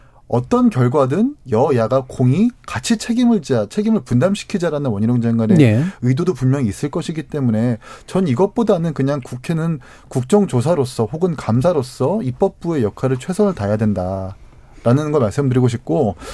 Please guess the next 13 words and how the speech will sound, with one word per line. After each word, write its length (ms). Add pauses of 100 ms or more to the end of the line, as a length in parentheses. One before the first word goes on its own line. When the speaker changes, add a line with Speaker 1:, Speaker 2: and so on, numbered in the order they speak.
(600)
Speaker 1:
제가 300
지지난 560
토론에서 560
주민투표를 1120
말씀드렸었는데 720
그때 260
최수영 320
평론가님께서 720
약간 220 (140)
부정적으로 640
말씀하셨던 880
기억이 580 (240)
있었는데 920